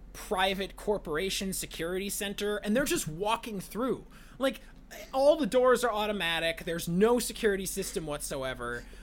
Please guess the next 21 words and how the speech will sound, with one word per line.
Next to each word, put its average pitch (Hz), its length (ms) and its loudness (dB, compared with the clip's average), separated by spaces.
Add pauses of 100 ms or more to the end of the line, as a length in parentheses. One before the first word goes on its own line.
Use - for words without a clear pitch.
Like, 190 260 -2
they're 214 200 0
just 202 200 0
like, 208 140 0
"Okay, 214 680 4
time 202 200 -2
to 208 60 -4
take 220 240 -2
the 185 100 -6
elevator 202 460 -2
down 202 320 -4
to 143 260 -4
section 185 500 -6
thirty-three 196 680 -2
or 131 100 -4
whatever. 135 520 -4 (280)
Time 190 220 0
to 185 40 -2
get 196 200 -2
in 185 80 -6
this 190 240 -2